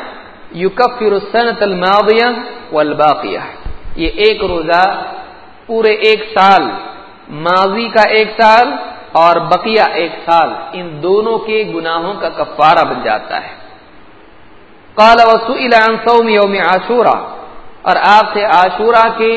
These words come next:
روزے کے بارے میں پوچھا گیا، آپ نے فرمایا یکفر السنة الماضیہ، یکفر السنة الماضیہ، پچھلے ایک سال کے پورے گناہوں کا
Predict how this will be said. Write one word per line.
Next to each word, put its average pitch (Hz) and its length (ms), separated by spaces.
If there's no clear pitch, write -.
روزے 208 360
کے 190 80
بارے 170 260
میں 175 160
پوچھا 156 280
گیا، 131 260
آپ 214 140
نے 208 60
فرمایا 196 400
یکفر 214 460
السنة 226 420
الماضیہ، 151 680
یکفر 160 460
السنة 170 300
الماضیہ، 139 500
پچھلے 202 320
ایک 226 140
سال 180 200
کے 165 80
پورے 196 300
گناہوں 156 400
کا 180 120